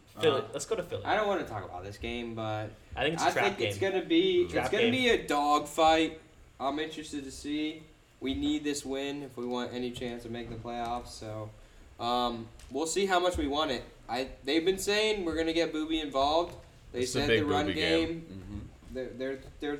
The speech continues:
Speaker 3: they've been talking about it.
Speaker 4: Raiders
Speaker 3: Sports
Speaker 4: defense
Speaker 3: Talk
Speaker 4: has been
Speaker 3: Radio has been talking about it. They've been harping them for weeks on weeks on weeks. So I,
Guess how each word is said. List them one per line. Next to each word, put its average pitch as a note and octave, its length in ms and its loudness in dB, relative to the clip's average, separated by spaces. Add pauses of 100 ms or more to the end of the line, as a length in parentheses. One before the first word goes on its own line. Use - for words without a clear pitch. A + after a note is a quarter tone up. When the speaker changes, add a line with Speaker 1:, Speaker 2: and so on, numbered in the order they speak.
Speaker 3:
they've E3+ 160 0
been G3+ 140 0
talking G#3 360 6
about A#2+ 340 -2
it. G2+ 40 -10 (400)
Speaker 4:
Raiders D3+ 340 4
Speaker 3:
Sports G3 260 10
Speaker 4:
defense C3 60 8
Speaker 3:
Talk A3 180 12
Speaker 4:
has - 20 0
been F#3 160 8
Speaker 3:
Radio F#3 320 6
has E3 100 6
been C#3 180 -6
talking D3 520 0
about C#3 340 2
it. C#3+ 280 -2 (420)
They've D3+ 180 0
been E3+ 160 2
harping D3+ 360 0
them D#3 140 -4
for C3+ 200 -6
weeks B2+ 420 -4
on C3 160 -4
weeks C3 240 -6
on B2+ 160 -2
weeks. A2+ 300 -4
So A2+ 160 -6
I, A2+ 100 -4